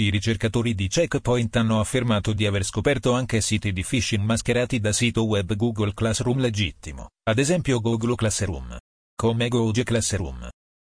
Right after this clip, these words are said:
com, per indurre gli utenti inconsapevoli a scaricare malware. Controllate sempre i link prima di procedere con un click.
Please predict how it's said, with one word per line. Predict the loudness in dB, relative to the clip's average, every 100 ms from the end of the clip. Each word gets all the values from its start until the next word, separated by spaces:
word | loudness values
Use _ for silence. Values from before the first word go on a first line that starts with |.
| -6
com, | -4 -4 -6 -10 _
per | 0
indurre | 0 2 0 2 0
gli | 0
utenti | 0 0 0 2 0
inconsapevoli | 0 0 0 0 0 2 0 0
a |
scaricare | 0 0 0 0 2 2
malware. | 0 -4 -10 -12 -16 _ _ _ _ _ _ _ _ _ _ _
Controllate | -2 -2 0 2 2 2
sempre | 0 0 0 0
i | 2
link | 0 0 -2
prima | 0 0 0
di | 0
procedere | -2 0 2 2 2
con | 2 2
un | 2
click. | 2 0